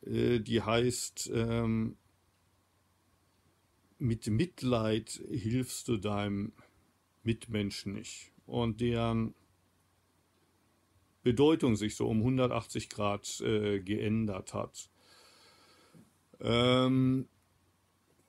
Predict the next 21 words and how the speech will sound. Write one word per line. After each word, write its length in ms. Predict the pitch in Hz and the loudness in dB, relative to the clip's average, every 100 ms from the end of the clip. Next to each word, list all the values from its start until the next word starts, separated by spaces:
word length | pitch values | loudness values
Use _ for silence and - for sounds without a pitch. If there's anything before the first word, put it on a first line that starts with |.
| _ | _
die 320 | 185 120 123 | -12 -2 -2
beiden 520 | 107 131 147 180 175 | 4 6 6 4 2
haben 240 | 160 160 156 | 4 4 4
noch 120 | 135 | 2
ein 180 | 131 117 | 2 0
zweites 520 | - 120 160 190 - | 2 0 2 -4 -2
Beispiel 640 | 160 175 185 - - 160 131 | 0 2 0 -6 -4 0 2
im 140 | 127 | 2
ersten 360 | 151 170 - 170 | 2 0 0 -2
Gespräch, 640 | 147 - 143 143 - - | -2 -2 0 0 -2 0
äh, 120 | 151 | 0
diktiert, 540 | 131 135 - 151 151 143 | 2 -2 -4 2 2 4
das 160 | 135 | 0
ich 100 | 135 | 2
nicht 300 | 131 180 - | 2 2 -2
übersetzt 960 | 240 165 143 135 120 156 - - - - | -4 0 4 4 2 0 -2 -8 -8 0
habe, 400 | 156 170 120 104 | 2 4 2 0
weil 160 | 113 123 | 2 2
mir 160 | 123 | 2
nichts, 480 | 123 120 - - - | 0 -2 -8 -8 -4
äh, 680 | 117 113 110 107 107 107 | -2 0 0 0 0 -2